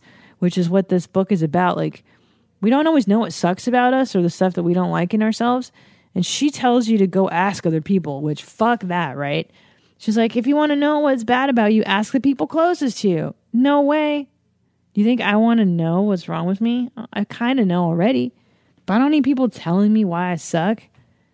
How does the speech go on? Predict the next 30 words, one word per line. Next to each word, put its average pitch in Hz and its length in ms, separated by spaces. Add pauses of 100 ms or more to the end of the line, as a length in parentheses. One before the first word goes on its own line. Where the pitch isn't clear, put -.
(440)
Shit, - 340
I'm 220 220
on 208 100
the 170 80
internet. 175 360
I 190 80
already 202 240
know 190 260
how 175 100
much 170 240
I 156 60
suck. - 380 (1000)
I, 220 120
I 240 360
have 247 160
YouTube 202 460
comments. 190 500
You 220 60
think 214 160
I 226 100
need 220 160
to 190 60
hear 190 220
it 202 100
from 185 160
my 175 120
spouse? 165 680 (1300)
No 180 180
way, 156 460
man. 151 500